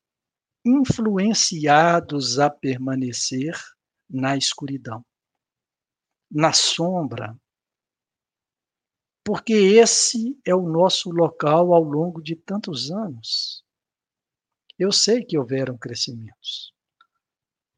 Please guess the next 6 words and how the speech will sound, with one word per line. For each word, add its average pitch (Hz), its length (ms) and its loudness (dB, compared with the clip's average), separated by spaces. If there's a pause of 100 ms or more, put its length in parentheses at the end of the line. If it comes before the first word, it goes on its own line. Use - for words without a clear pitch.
Nós 135 200 0
estamos 147 400 -2
falando 131 420 0
de 120 100 -12
forma 131 460 -6
geral, 139 720 0